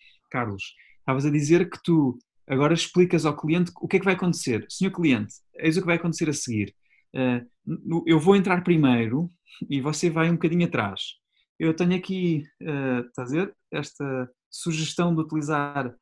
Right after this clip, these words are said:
a máscara e as luvas e não sei quê, eh, depois de eu sair, entra você e depois fazemos assim com a, fazemos com a câmara e depois, estás a ver? Tu explicas o que é que vai acontecer e as pessoas, como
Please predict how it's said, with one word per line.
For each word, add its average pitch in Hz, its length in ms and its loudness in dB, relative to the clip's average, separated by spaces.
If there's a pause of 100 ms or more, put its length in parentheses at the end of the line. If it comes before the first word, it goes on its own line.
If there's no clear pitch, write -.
(120)
a 117 60 -8
máscara 135 500 0
e 127 80 4
as 117 140 0
luvas 131 400 2
e 113 60 -2
não 107 100 -4
sei 104 140 -10
quê, 135 500 0 (440)
eh, 143 200 -2
depois 180 320 4
de 180 40 4
eu 180 40 6
sair, 165 240 4
entra 147 200 0
você 170 680 0 (320)
e 151 340 -2 (200)
depois 190 180 0
fazemos 180 260 2
assim 165 240 0
com 160 220 0
a, 156 100 -4 (160)
fazemos 160 380 0
com - 220 -6
a - 40 -4
câmara 208 600 0
e - 120 -6
depois, 160 460 0 (360)
estás 147 200 -2
a 190 60 8
ver? 202 80 -4
Tu - 80 -4
explicas 214 640 0
o 180 60 -4
que 202 80 0
é 196 60 2
que 196 100 -8
vai 165 140 2
acontecer 156 840 -2
e 170 240 -2
as 185 120 0
pessoas, 190 440 -2
como 175 400 -2